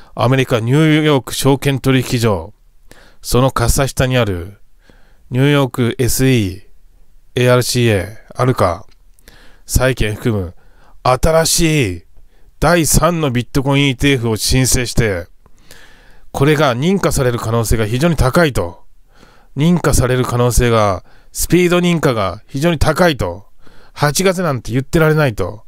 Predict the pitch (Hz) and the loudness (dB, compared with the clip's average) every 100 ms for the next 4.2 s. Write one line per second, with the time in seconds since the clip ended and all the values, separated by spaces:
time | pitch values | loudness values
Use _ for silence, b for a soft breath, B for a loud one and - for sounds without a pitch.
0 | b b b 135 165 185 208 196 208 143 | b b b 2 2 2 -2 0 -2 0
1 | 160 165 135 123 110 101 98 101 - - | 0 2 2 2 0 -2 -4 -8 -14 -20
2 | B B B B - - 113 127 127 127 | B B B B -8 -2 2 2 2 2
3 | 135 131 131 127 139 127 - 107 101 104 | 2 2 2 0 -2 -4 -2 0 0 -2
4 | 95 80 | -2 -4